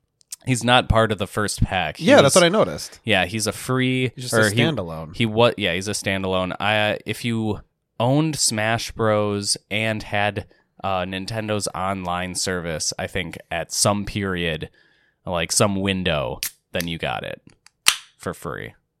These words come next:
Speaker 1: when it came out.
Speaker 2: I see.
Speaker 1: Yeah.
Speaker 2: Okay.
Speaker 1: Okay.
Speaker 2: That explains it.
Speaker 1: Um, so yeah, I've been doing that. What else have I been doing? Oh, uh,
Speaker 2: What else
Speaker 1: BoJack
Speaker 2: have you
Speaker 1: Horseman wraps up this month, and that's, like, maybe my favorite T V show ever made.
Speaker 2: Really?
Speaker 1: It's so good.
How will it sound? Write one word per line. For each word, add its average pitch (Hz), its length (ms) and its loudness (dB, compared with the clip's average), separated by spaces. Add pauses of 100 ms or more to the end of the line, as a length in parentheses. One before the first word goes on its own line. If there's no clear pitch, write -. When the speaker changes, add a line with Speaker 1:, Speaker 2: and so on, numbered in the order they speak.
Speaker 1:
when 71 160 -6
it 64 60 -10
came - 260 -12
out. - 200 -14 (400)
Speaker 2:
I 127 60 -18
see. 117 280 -10 (360)
Speaker 1:
Yeah. - 160 -12 (960)
Speaker 2:
Okay. 175 220 2 (380)
Speaker 1:
Okay. 190 300 0 (140)
Speaker 2:
That 127 140 0
explains 143 380 0
it. - 60 -4
Speaker 1:
Um, 123 440 4
so 185 120 0
yeah, 196 120 6
I've 185 60 4
been 214 120 4
doing 214 200 4
that. 202 240 6
What 151 140 4
else 151 160 4
have 135 80 -4
I 131 40 0
been 117 80 0
doing? 110 160 -2
Oh, 120 200 6
uh, 104 540 2 (140)
Speaker 2:
What 180 140 -2
else 143 140 8
Speaker 1:
BoJack 175 80 8
Speaker 2:
have 165 100 6
you - 40 -8
Speaker 1:
Horseman 101 680 2 (100)
wraps 90 400 -2
up 78 240 -4
this 80 200 -6
month, 78 300 -8
and 98 80 -6
that's, 123 220 -2
like, 170 280 0 (580)
maybe 95 340 2
my 87 160 -2
favorite 85 340 -6
T 82 140 -8
V 58 120 -10
show - 220 -8
ever 52 200 -10
made. 50 320 -12
Speaker 2:
Really? 117 540 8
Speaker 1:
It's - 220 -6
so - 540 -2
good. - 180 -12